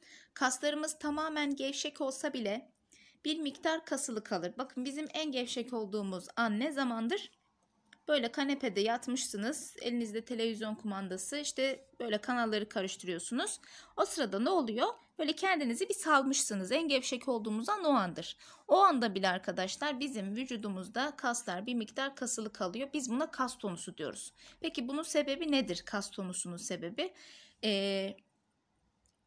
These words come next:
vücuda ani bir uyarı gelirse kasların birbirini toparlaması için mecburen bir miktar kasılı kalması lazım. Bu yüzden de kas tonusu vardır. Zaten kas tonusu ölüm anında bozuluyor.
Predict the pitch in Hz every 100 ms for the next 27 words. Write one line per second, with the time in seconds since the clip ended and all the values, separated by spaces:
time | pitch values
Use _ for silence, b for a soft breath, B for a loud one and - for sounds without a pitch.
0 | _ _ _ _ 214 220 220 240 330 294
1 | - 226 240 330 285 285 - 233 262 277
2 | 214 208 208 - 165 - 220 208 226 247
3 | 320 254 233 240 226 269 233 233 220 240
4 | 240 - 320 - 226 220 233 294 285 262
5 | 269 247 226 262 269 269 233 - 208 196
6 | 170 170 - 190 175 196 320 269 240 202
7 | 185 180 - - 220 - 180 190 - 262
8 | 175 175 196 B B B - 254 254 277
9 | 277 302 - 233 196 - - 269 233 208
10 | 175 170 170 156 170 180 196 262